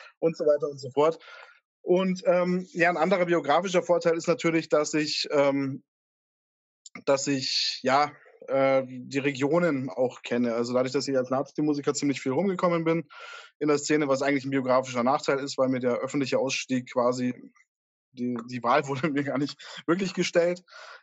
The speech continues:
äh, am Anfang, weil ich einfach dafür zu viel Aufriss um meine Person gemacht hatte. Das ist jetzt natürlich dann ein Vorteil, wenn ich in eine Region komme und sehr genau weiß, wo sich die Szene trifft, wie sie sich dort vernetzt und auch wie die Leute teilweise drauf sind. Ja, dann, dann macht man vielleicht mal kurz einen Spruch und dann wissen die schon, wer gemeint ist.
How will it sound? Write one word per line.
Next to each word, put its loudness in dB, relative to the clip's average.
äh, 4
am 2
Anfang, 2
weil 2
ich 0
einfach 0
dafür 0
zu -10
viel 0
Aufriss -2
um 0
meine 2
Person -2
gemacht 0
hatte. 0
Das -2
ist 0
jetzt 2
natürlich 0
dann 2
ein -2
Vorteil, 2
wenn 0
ich -6
in 0
eine 0
Region 0
komme 2
und -2
sehr 4
genau 2
weiß, 0
wo 0
sich -6
die -6
Szene -2
trifft, -6
wie -2
sie -6
sich -8
dort 0
vernetzt -4
und -4
auch -6
wie -6
die -2
Leute 0
teilweise 0
drauf 2
sind. -10
Ja, -6
dann, -4
dann -2
macht -4
man -2
vielleicht -2
mal -2
kurz -6
einen -2
Spruch -6
und -4
dann 0
wissen -4
die -2
schon, -2
wer 0
gemeint 0
ist. -4